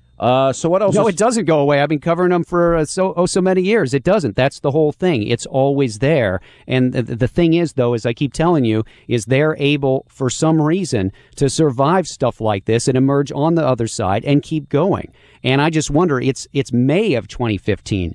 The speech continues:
Speaker 2: It's not like it's May of twenty sixteen. I don't know how long this can go on. Is there enough stuff to drag it out, or does it just sort of keep going like this
Speaker 1: I
Speaker 2: for a
Speaker 1: think the
Speaker 2: while?
Speaker 1: problem and the difference now is,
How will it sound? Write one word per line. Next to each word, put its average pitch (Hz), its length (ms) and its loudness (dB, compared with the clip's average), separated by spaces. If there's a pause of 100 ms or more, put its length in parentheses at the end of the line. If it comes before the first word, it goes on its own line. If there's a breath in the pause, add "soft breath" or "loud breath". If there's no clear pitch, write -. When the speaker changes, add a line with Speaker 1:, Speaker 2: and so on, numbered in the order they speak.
(140)
Speaker 2:
It's - 180 -2
not 208 120 2
like 196 120 2
it's 151 140 -2
May 156 180 0
of 120 100 -4
twenty 143 300 0
sixteen. 104 800 -4 (320 soft breath)
I 151 140 0
don't 220 80 2
know 214 100 2
how 185 200 0
long 143 760 0
this 135 200 -2
can 131 200 -2
go 123 260 0
on. 131 400 0
Is 143 180 -4
there 147 180 2
enough 139 200 0
stuff 139 320 -2 (300 soft breath)
to 123 120 -4
drag 131 400 0
it 131 80 0
out, 147 200 0
or 131 100 -4
does 123 200 0
it 123 80 -2
just 120 220 -2
sort 127 160 0
of 110 80 -2
keep - 240 -6
going 101 300 0
like 80 200 -2
this 87 160 -4
Speaker 1:
I - 60 -6
Speaker 2:
for - 20 -8
a - 80 0
Speaker 1:
think 196 140 0
the 180 80 2
Speaker 2:
while? 180 80 -10
Speaker 1:
problem 190 440 0
and 135 120 0
the 123 60 0
difference 127 500 -4
now 117 440 0
is, 98 460 -2